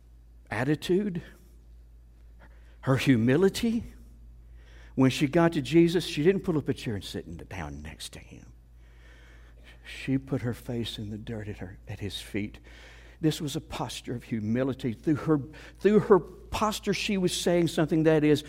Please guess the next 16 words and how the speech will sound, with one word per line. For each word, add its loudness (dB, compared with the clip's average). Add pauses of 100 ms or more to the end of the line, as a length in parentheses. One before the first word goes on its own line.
(180)
"You're 8
not 4
just 2
the 4
Lord, 2
you're -2
my -6
Lord. -6 (240)
I 4
am 2
your -4
servant. -10 (720)
What -10
do -10
you -12
need?" -12